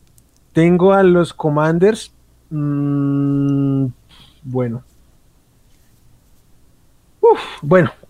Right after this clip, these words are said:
basic-, ac-, aquí voy a hacer, a tomar la decisión de llevar el, el primer receptor. Tengo una necesidad de ponerle a alguien al lado a, pues, del otro lado a, a Terry McLaurin, a Scary Terry. Y pues ya que tienen,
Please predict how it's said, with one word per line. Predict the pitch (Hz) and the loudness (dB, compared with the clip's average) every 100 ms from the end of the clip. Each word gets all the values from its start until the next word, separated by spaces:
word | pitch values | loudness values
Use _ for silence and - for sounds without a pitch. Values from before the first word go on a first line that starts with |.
| - | -4
basic-, | 165 214 240 233 | 2 4 4 2
ac-, | 202 196 - | 2 0 -2
aquí | 175 233 | -2 2
voy | 269 269 | 4 4
a | |
hacer, | 247 254 254 | 4 2 2
a | 233 | 2
tomar | 208 196 190 | 0 0 2
la | 214 | 2
decisión | 202 180 175 175 | 2 0 -2 0
de | 175 | 0
llevar | 175 165 151 147 147 143 | 2 4 4 2 0 -4
el, | 143 135 | -6 -6
el | 135 127 | -8 -8
primer | 135 143 | -6 -4
receptor. | 156 160 - 190 - | -2 -2 -2 -4 -4
Tengo | 170 156 | -6 -6
una | 151 156 160 | -6 -4 -2
necesidad | 156 151 139 131 | -2 -2 -2 -4
de | |
ponerle | 139 139 127 131 | -2 -4 -2 -2
a | |
alguien | 127 135 139 | -2 -4 -4
al | 127 | -4
lado | 117 117 117 120 | -6 -8 -6 -6
a, | 113 113 113 107 - _ | -6 -6 -6 -8 -12 _
pues, | 147 | -2
del | 131 123 | 0 0
otro | 117 135 | 0 0
lado | 135 135 135 131 | 2 4 4 2
a, | 127 127 123 120 _ _ _ _ _ _ _ _ | 0 -2 -4 -8 _ _ _ _ _ _ _ _
a | 139 123 123 120 | -8 -2 -2 0
Terry | 131 | 2
McLaurin, | 143 131 147 208 | 2 4 4 2
a | |
Scary | - 143 | 2 0
Terry. | 139 196 370 - _ _ _ | 2 2 2 -2 _ _ _
Y | 160 | -4
pues | 131 147 | 0 2
ya | 127 170 | 2 2
que | 196 | 2
tienen, | 208 214 214 | 4 6 6